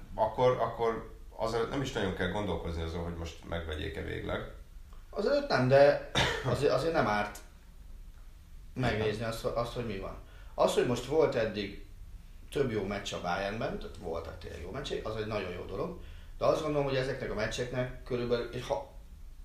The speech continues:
Speaker 2: körülbelül tavaszig ki kéne tartania folyamatosan.
Speaker 1: Persze.
Speaker 2: Csak úgy lehet megvenni. Tehát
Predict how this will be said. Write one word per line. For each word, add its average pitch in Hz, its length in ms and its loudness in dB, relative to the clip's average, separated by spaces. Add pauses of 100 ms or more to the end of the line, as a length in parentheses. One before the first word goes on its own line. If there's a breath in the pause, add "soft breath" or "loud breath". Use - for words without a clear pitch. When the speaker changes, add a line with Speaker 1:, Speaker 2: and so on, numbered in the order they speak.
(140)
Speaker 2:
körülbelül 139 400 2
tavaszig 110 420 4
ki - 120 -14
kéne 92 260 -6
tartania 90 480 -4
folyamatosan. 92 600 -4
Speaker 1:
Persze. 123 140 -10
Speaker 2:
Csak - 260 2
úgy 90 100 -4
lehet 87 200 -4
megvenni. 90 340 -8
Tehát - 160 -10